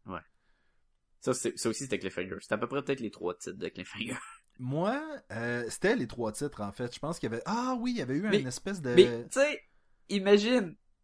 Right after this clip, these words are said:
Speaker 1: si t'es pour faire une série de bande dessinée pis de pas faire, finir la fin, ben aussi bien de la faire sur une compagnie qui s'appelle Cliffhanger.
Speaker 2: Oui, tout à fait. <laughs> Il me semble qu'il y avait aussi une autre affaire steampunk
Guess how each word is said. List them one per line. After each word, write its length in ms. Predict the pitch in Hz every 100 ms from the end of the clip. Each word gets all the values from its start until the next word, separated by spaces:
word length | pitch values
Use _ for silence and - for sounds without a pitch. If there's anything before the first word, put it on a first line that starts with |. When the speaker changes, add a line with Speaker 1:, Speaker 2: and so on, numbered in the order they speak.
| _
Speaker 1:
si 320 | - - 381
t'es 100 | 392
pour 180 | - 214
faire 180 | 214 208
une 80 | 190
série 340 | - 180 170
de 60 | 196
bande 140 | 170 147
dessinée 320 | - 156 175
pis 160 | 175 135
de 60 |
pas 160 | - 185
faire, 320 | - 165 147 -
finir 380 | - 147 156
la 120 | 147 113
fin, 340 | - 151 151 -
ben 140 | 123
aussi 260 | 135 - 185
bien 160 | 190 208
de 40 |
la 100 | 147
faire 240 | - 151 156
sur 160 | 139
une 140 | 127 110
compagnie 420 | - 139 127 139
qui 80 | 160
s'appelle 360 | 127 120 131 120
Cliffhanger. 520 | 117 113 107 104 107 -
Speaker 2:
Oui, 320 | 151 233 214
tout 180 | 208 -
à 40 | 156
fait. 280 | - 160 - - - - - - - - -
<laughs> 300 | 440 - -
Il 80 |
me 40 | 165
semble 240 | - 427
qu'il 100 | 381
y 40 | 160
avait 160 | 143 147
aussi 260 | 139 127 202
une 160 | 160
autre 220 | 147 170 131
affaire 320 | - 139 147
steampunk 880 | - - 147 127 - 143 143 143